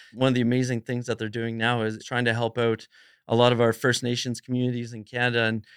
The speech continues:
and try to inspire their youth to expect more of themselves and, and to really push each other and be role models for their entire communities. And so Sammy does a lot of events going up north into these communities to give women,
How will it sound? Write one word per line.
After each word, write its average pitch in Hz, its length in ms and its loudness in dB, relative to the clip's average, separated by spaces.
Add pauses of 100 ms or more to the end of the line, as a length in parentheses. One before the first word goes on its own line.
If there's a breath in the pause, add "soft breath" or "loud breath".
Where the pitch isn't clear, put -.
(140 loud breath)
and 117 100 -4
try 131 180 4
to 131 120 4
inspire 123 440 2
their 120 220 2
youth 120 520 -2
to 127 180 0
expect 127 500 -2
more 123 200 -2
of 117 60 -6
themselves 117 540 -2
and, 107 140 -8 (400 soft breath)
and 120 160 2
to 123 80 2
really 127 240 4
push - 400 -2
each 127 180 -4
other 131 300 2
and 113 160 0
be 123 100 -2
role 123 240 0
models 120 400 -2
for 120 160 -10
their 113 160 -4
entire 113 320 -2
communities. 113 640 -8
And 104 160 -16 (120)
so - 220 -4
Sammy 131 360 2
does 120 160 2
a 113 40 0
lot 123 240 2
of 123 60 -4
events 117 340 -4
going 117 280 -8
up 117 180 -12
north 117 400 -10
into 117 260 -12
these 117 180 -12
communities 117 600 -4
to 117 320 0 (340 loud breath)
give 139 280 2
women, 131 500 2